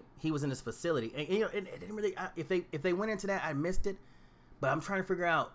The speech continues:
what happened to him in the seven to where he got kicked out. Because he's working with Stormfront now. So I, I don't know. If they've gone into that, I didn't really see it in this episode. But the thing is, we know that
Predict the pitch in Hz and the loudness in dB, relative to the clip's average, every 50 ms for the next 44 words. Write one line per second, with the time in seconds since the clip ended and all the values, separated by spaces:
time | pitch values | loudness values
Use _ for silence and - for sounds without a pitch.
0 | - - 117 139 180 185 185 - - 185 190 185 175 175 156 143 151 131 151 165 | -10 -8 -2 0 0 0 0 -2 -4 -4 -4 -4 -2 -4 -4 -4 -4 -2 -2 0
1 | 156 156 147 147 131 113 - - - 156 151 127 117 101 101 95 - - - - | 0 0 0 0 -2 -2 -4 -2 0 0 2 2 0 -4 -6 -8 -14 -20 -20 -20
2 | - - - - - - - - - - - - - - 143 127 131 131 127 120 | -20 -20 -20 -20 -20 -20 -20 -20 -20 -20 -20 -14 -4 -2 0 2 4 4 4 4
3 | 117 117 117 - - - - - - - - - - - - - - - - - | 4 2 0 -4 -8 -20 -20 -20 -20 -20 -20 -20 -20 -20 -20 -20 -20 -20 -18 -4
4 | - - 165 151 160 143 - - - - - - - - - - 123 120 - - | 0 0 2 2 2 0 0 4 8 8 10 10 8 4 0 -4 -4 -4 -4 -4
5 | - - - - - - - - - - - - - - - - - - - 107 | -4 2 4 4 4 4 0 -10 -18 -20 -20 -20 -20 -20 -20 -20 -20 -12 -6 0
6 | - 143 127 131 120 117 165 190 190 190 156 127 - - - - 165 175 180 160 | 0 2 2 2 2 4 4 4 4 2 0 -2 -2 -4 -2 -2 0 0 0 -2
7 | - - 110 98 98 101 95 104 - - 123 120 131 143 135 - 160 180 180 165 | -4 -4 -6 -4 -6 -6 -8 -6 -4 -4 -2 -2 -2 -4 -2 -2 0 0 0 -2
8 | - 139 139 139 196 202 160 135 170 170 180 185 202 196 190 190 208 190 - - | -4 -6 -4 -4 -4 -4 -2 -2 -2 0 0 -2 -2 -4 -4 -4 -6 -4 -4 -4
9 | 156 175 175 170 165 165 151 139 120 - - 170 165 156 139 135 123 - - 127 | -4 -4 -2 -2 -2 -2 -2 -2 -4 -2 -2 -2 -2 0 0 -2 -2 -4 -6 -8
10 | 135 - 151 - - 170 175 175 - - - - - - - - - - - - | -8 -8 -8 -4 -2 0 0 -2 -4 -8 -14 -20 -20 -20 -20 -20 -20 -20 -20 -20
11 | - - - - - - - - - - - - - - - - - 123 131 127 | -20 -20 -20 -20 -20 -20 -20 -20 -20 -20 -20 -20 -20 -20 -20 -14 -6 -4 -2 -2
12 | 127 131 165 170 170 165 175 165 143 123 110 113 135 147 151 156 151 143 131 123 | 0 0 0 2 2 2 4 4 2 2 0 -2 -2 0 2 2 2 2 2 0
13 | 117 117 | -2 -2